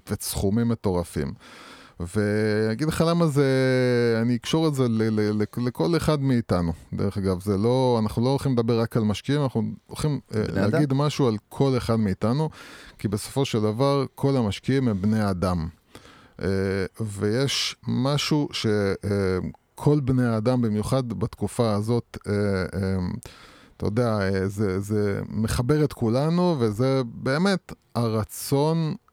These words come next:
Speaker 1: הפסיכולוגי, אה, לצאת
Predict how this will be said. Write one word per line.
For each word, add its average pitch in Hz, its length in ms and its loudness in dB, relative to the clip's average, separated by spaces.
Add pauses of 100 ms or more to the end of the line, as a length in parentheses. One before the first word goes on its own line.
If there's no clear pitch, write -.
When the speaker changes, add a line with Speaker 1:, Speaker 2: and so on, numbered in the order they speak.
Speaker 1:
הפסיכולוגי, 127 1300 0 (580)
אה, 101 60 -2 (760)
לצאת 107 720 -2